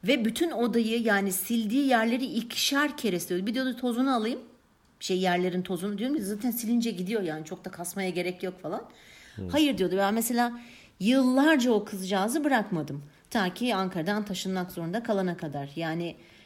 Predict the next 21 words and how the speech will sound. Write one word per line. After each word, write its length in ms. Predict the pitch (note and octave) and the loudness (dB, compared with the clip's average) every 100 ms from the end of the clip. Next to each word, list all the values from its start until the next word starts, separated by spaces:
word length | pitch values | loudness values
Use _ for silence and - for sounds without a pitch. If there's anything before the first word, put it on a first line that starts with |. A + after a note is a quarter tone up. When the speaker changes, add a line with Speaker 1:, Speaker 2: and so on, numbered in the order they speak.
| _ | _
Speaker 1:
e, 360 | E3+ E3+ E3+ F#3 | -4 -2 0 0
ne 60 | A3+ | 2
oluyor 260 | G3+ B3+ | 2 2
ama 120 | B3+ G#3 | 4 6
bir 100 | B3+ | 4
sürü 220 | B3 G#3+ | 4 -4
kişi 260 | F#3 - | -4 -4
de 120 | F3+ D#4+ | -2 -2
tavsiye 500 | A#3+ G3 F#3+ C#4+ D#4 | -2 -2 -2 0 -2
ettim. 320 | - D3+ D3 | -2 -8 -8
Çünkü 280 | - G3 A3 | -6 -6 -4
işini 280 | G#3 A#3+ B3+ | -4 -2 -2
gerçekten 560 | A3+ B3 C#4+ - F#3 | -2 -4 -6 -6 -6
iyi 140 | D#3+ C#3+ | -4 -8
yapıyordu. 420 | - C3 - - - _ _ _ _ _ _ _ _ _ _ | -10 -14 -16 -20 -20 _ _ _ _ _ _ _ _ _ _
Speaker 2:
Evet. 200 | F#2 F2 E2+ _ _ - - - - _ - | -12 -12 -14 _ _ -20 -20 -20 -20 _ 0
Öncelikle 680 | D3 D3 E3 E3+ G#3+ F3+ F3+ | 2 2 2 2 2 2 2
işini 360 | - C3+ C3+ | 2 0 -2
iyi 180 | A#2+ B2 | 0 0
yapmak, 480 | A#2 F#2+ - G#2 G#2 | 0 -2 -4 -4 -4
sonra 480 | - D3 D#3+ D#3+ | -6 0 2 2